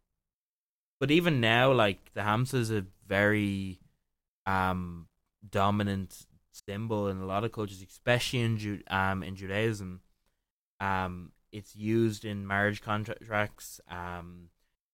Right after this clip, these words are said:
there a lot, there's very ornate ones that are used in pointers in the Thor-, in the Torah. Um, they're kind of often decorated around synagogues and stuff like that.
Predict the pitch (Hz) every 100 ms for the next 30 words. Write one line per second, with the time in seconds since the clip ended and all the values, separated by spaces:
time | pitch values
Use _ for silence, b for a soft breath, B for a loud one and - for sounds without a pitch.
0 | _ _ - 98 92 90 90 - 98 104
1 | - 107 104 92 104 101 - 101 98 98
2 | 95 98 95 92 92 92 92 90 98 90
3 | 85 92 95 95 92 90 87 90 92 87
4 | - 101 95 87 - 90 101 110 120 _
5 | _ _ _ _ 95 101 95 92 82 _
6 | 98 98 90 - 101 98 90 _ - 101
7 | 101 107 98 95 92 98 98 95 92 90
8 | 87 90 90 104 120 110 92 95 90 87
9 | - 92 - 90 87 87 87